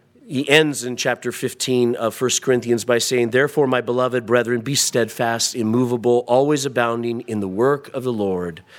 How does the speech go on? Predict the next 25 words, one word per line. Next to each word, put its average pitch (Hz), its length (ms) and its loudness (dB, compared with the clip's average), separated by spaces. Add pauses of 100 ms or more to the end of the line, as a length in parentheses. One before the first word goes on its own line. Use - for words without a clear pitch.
(320)
knowing 104 720 2 (300)
that 107 200 0
your 113 100 0
labor 120 680 2
is 101 240 -4
not 110 520 -2
in 117 200 -4
vain 98 460 -6 (260)
in 92 120 -12
the 92 60 -6
Lord." 80 320 -14 (1080)
Now, 110 140 -4 (640)
truth - 260 -6
be 190 100 -2
told, 120 420 -2 (840)
much 120 420 0
of 170 140 -2
your 165 140 2
work 120 540 -4 (260)
will 120 160 -2
seem 135 400 0
like 95 240 -4
it's 107 160 -6
in 98 160 -2
vain. 87 320 -6